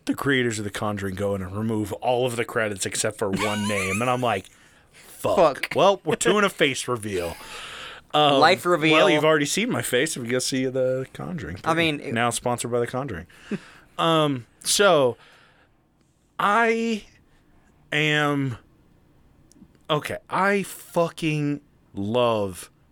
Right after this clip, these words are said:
Speaker 1: seeing movies in theaters,
Speaker 2: Oh,
Speaker 1: right?
Speaker 2: yeah. Fantastic. The experience,
Speaker 1: Yeah, I'm like
Speaker 2: unmatched. They got the soda machines that you can, like,
Speaker 1: Oh,
Speaker 2: customize
Speaker 1: dude, I
Speaker 2: that
Speaker 1: love
Speaker 2: shit.
Speaker 1: that shit. But, like, without the food, without the popcorn, I don't give a shit. I just,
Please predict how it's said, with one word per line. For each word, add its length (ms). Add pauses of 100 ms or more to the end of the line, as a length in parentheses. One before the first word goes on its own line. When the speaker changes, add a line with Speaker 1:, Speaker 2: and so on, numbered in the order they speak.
(120)
Speaker 1:
seeing 420
movies 360
in 160
theaters, 520 (160)
Speaker 2:
Oh, 120
Speaker 1:
right? 200
Speaker 2:
yeah. 40 (280)
Fantastic. 680
The 120
experience, 720
Speaker 1:
Yeah, 280 (100)
I'm 180
like 100
Speaker 2:
unmatched. 260
They 100
got 160
the 80
soda 300
machines 500
that 80
you 100
can, 160
like, 220 (320)
Speaker 1:
Oh, 40
Speaker 2:
customize 560
Speaker 1:
dude, 40
I 160
Speaker 2:
that 20
Speaker 1:
love 120
Speaker 2:
shit. 260
Speaker 1:
that 20
shit. 320
But, 180 (220)
like, 200 (360)
without 340
the 60
food, 440
without 240
the 60
popcorn, 440
I 80
don't 100
give 80
a 60
shit. 220
I 100
just, 220